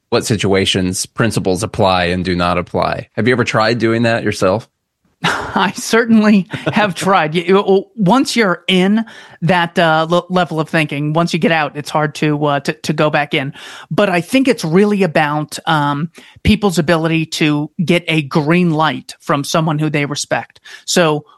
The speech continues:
Speaker 2: when Hillary Clinton says that, "I support the, you know, Defense of Marriage Act, which means gay marriage is not gonna be the law of the land," versus when she says, "Oh yeah, I've completely always supported gay marriage."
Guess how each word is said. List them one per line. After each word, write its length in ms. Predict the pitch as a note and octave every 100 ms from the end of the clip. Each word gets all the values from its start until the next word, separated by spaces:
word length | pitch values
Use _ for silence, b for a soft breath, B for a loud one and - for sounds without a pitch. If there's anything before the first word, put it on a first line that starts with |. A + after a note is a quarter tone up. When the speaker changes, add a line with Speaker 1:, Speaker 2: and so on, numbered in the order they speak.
| b
Speaker 2:
when 500 | E3 A3+ F3 D#3+ E3
Hillary 400 | - F3 F3 E3+
Clinton 380 | E3 F#3 D#3+ E3
says 420 | - C#3+ C#3 C#3+
that, 260 | D3+ D3 D3
"I 120 | D#3
support 460 | - D#3 E3 D#3 D#3
the, 220 | D3 D3+
you 100 | E3+
know, 160 | C#3+ C3+
Defense 380 | D3+ D3+ D3+ D3
of 100 | C#3+
Marriage 320 | D3+ D3+ D#3
Act, 300 | D3+ D3 -
which 300 | D3+ C#3+ -
means 400 | D3+ D3 D3 - B B
gay 140 | D#3+ D3+
marriage 320 | D3 C#3+ D3
is 100 | D3
not 180 | D3+ D3
gonna 140 | D#3
be 160 | D3+ D#3
the 100 | D3+
law 220 | D3+ D3
of 80 | D#3
the 80 | D3+
land," 400 | D3+ D3 D#3 - B B B -
versus 380 | A#3 A3+ F#3+ D#3+
when 160 | F3
she 120 | E3
says, 320 | F3 E3+ E3 -
"Oh 180 | A#3 G3+
yeah, 220 | E3+ D3+
I've 180 | E3+ _
completely 520 | F3 - E3+ D#3 D3+
always 200 | C#3+ D3
supported 380 | D3 E3 D3+ C#3+
gay 160 | D3
marriage." 440 | D3+ D3+ D#3 -